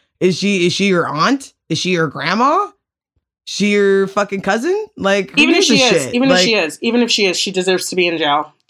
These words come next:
Speaker 2: Throw
Speaker 1: No,
Speaker 2: her
Speaker 1: you
Speaker 2: ass
Speaker 1: get what
Speaker 2: away.
Speaker 1: I'm trying to say. Like, if
Speaker 2: I'm
Speaker 1: you
Speaker 2: over
Speaker 1: have
Speaker 2: her.
Speaker 1: some type of personal connection to her,
Speaker 2: Mm-hmm.
Speaker 1: like,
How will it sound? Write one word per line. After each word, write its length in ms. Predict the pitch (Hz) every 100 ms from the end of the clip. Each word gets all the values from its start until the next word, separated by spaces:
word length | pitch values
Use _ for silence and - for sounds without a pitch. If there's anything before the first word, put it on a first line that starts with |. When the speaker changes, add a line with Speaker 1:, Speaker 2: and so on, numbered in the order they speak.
| -
Speaker 2:
Throw 80 | 175
Speaker 1:
No, 140 | 175
Speaker 2:
her 60 | 160
Speaker 1:
you 40 |
Speaker 2:
ass 120 | 160 170
Speaker 1:
get 100 | 196
what 120 | -
Speaker 2:
away. 80 | 160
Speaker 1:
I'm 40 |
trying 260 | 151 160 151
to 80 | 143
say. 300 | - 156 143
Like, 220 | 143 139
if 60 | 180
Speaker 2:
I'm 160 | 180 170
Speaker 1:
you 60 |
Speaker 2:
over 100 | 196
Speaker 1:
have 140 | 185 175
Speaker 2:
her. 100 | 151
Speaker 1:
some 240 | 185 196
type 220 | 185 180
of 140 | 170 -
personal 480 | 185 185 196 180
connection 500 | 180 170 165 170 180
to 160 | 202 160
her, 140 | 151
Speaker 2:
Mm-hmm. 100 | 151
Speaker 1:
like, 240 | 151 143